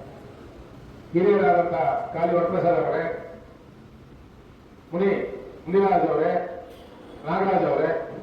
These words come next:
ಈ ಭಾಗದಲ್ಲಿ ಇದ್ದಂಥ ಇನ್ನ ನಮ್ಮ ಪ್ರಮುಖರೆಲ್ಲರಿಗೂ ಹೆಸರು ಹೆಸರಲ್ಲಿ ನಮಸ್ಕಾರ. ಅದೇ ಇಲ್ಲದೆ ನಮ್ಮ ಮುಂದಿನ ಭಾಗದಲ್ಲಿ ಕುಳಿತಿರುವಂಥ ಗಣ್ಯ ವ್ಯಕ್ತಿಗಳು, ನಮ್ಮ ಜಾತಿಯಲ್ಲಿ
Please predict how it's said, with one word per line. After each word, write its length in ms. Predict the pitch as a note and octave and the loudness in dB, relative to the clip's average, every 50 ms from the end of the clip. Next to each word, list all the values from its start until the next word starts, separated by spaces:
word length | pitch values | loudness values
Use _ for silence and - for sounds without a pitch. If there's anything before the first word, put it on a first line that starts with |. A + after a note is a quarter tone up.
| - - - - - - - - | -14 -16 -16 -18 -20 -10 -4 -2
ಈ 60 | F3 F3 E3+ F3 | -2 0 2 4
ಭಾಗದಲ್ಲಿ 380 | F3 F3 F3 F3 F3 E3+ E3+ E3+ | 4 4 4 2 2 0 0 0
ಇದ್ದಂಥ 240 | E3+ F3 E3+ F3 F3 E3+ E3+ - E3 D#3+ | 0 0 0 2 2 2 2 2 0 -2
ಇನ್ನ 140 | E3 E3+ E3+ E3 - - - - - - - - - - - | -2 -4 -6 -6 -8 -8 -12 -14 -18 -20 -20 -20 -20 -20 -20
ನಮ್ಮ 140 | F3 E3+ - - - | -18 -18 -16 -12 -8
ಪ್ರಮುಖರೆಲ್ಲರಿಗೂ 720 | E3+ F3 F#3 F3+ F#3 F3+ F3 F3 F#3 F#3 F3+ F#3 F#3 - - - - - - - - - - - - - - - - - | -6 -6 -4 -4 -2 0 0 0 0 0 0 0 0 0 0 -2 -4 -4 -6 -8 -12 -14 -16 -18 -20 -20 -20 -20 -16 -12
ಹೆಸರು 220 | - E3+ - F#3 F#3+ F#3 | -10 -8 -6 -4 -2 0
ಹೆಸರಲ್ಲಿ 420 | F3 E3+ G3 G3 F#3 F3+ F3+ E3 - - - - - - D3 | 2 2 2 2 4 4 4 4 4 2 2 -2 -4 -4 -2
ನಮಸ್ಕಾರ. 360 | D#3+ F#3 F3+ F3 F3+ E3 E3+ - - - - - - - - - - - - - - - | 0 0 0 2 2 2 2 2 2 0 -2 -4 -6 -8 -10 -14 -16 -18 -20 -16 -12 -8
ಅದೇ 160 | D#3 F3 G3+ G#3 G3 | -4 -2 0 0 2
ಇಲ್ಲದೆ 260 | F#3+ F#3 G3 G3+ F#3 - - - - - - - - - - - - D#3+ | 2 0 0 0 -2 -2 -2 -4 -6 -10 -12 -14 -16 -16 -16 -12 -6 -4
ನಮ್ಮ 140 | F3 F#3 F3+ F#3 | -2 0 0 2
ಮುಂದಿನ 200 | G3 G3 G#3+ A3 G3+ F#3+ | 2 2 2 2 4 4
ಭಾಗದಲ್ಲಿ 420 | F#3 F#3 F#3 F#3 F3+ F#3 G3 F#3+ F3 - - - - - - - - - - | 4 4 4 4 4 4 4 4 2 2 0 -2 -4 -8 -10 -12 -14 -14 -12
ಕುಳಿತಿರುವಂಥ 520 | - F3 F3+ F3+ F#3 F3+ F#3 F#3+ F#3 F#3 F3 E3+ - - - - - - | -8 -6 -4 -4 -2 -2 -2 -2 -2 0 0 0 0 0 -2 -4 -4 -2
ಗಣ್ಯ 200 | - F#3 F#3 F#3 | 0 0 2 2
ವ್ಯಕ್ತಿಗಳು, 380 | F#3 F3+ F#3 F3 F3 F3+ E3+ D#3+ - - - | 2 2 0 0 2 2 2 2 2 0 0
ನಮ್ಮ 120 | - E3+ E3+ - F3 | -2 -4 -2 0 0
ಜಾತಿಯಲ್ಲಿ 420 | F3 F3 F3+ F3 F3 F3 F3 E3+ | 2 2 2 2 2 2 2 2